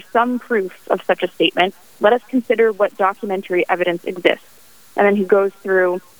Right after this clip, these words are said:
in this particular case of this exorcism in France, um, which was right at the turn of the nineteenth century, he goes through first-person witnesses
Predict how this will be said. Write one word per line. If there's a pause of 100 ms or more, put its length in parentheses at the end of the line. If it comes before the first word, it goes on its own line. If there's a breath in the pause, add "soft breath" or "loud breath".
(140)
in
this
particular
case
of
this
exorcism
in
France, (600 soft breath)
um,
which
was
right
at
the
turn
of
the
nineteenth
century, (360)
he
goes
through (140)
first-person
witnesses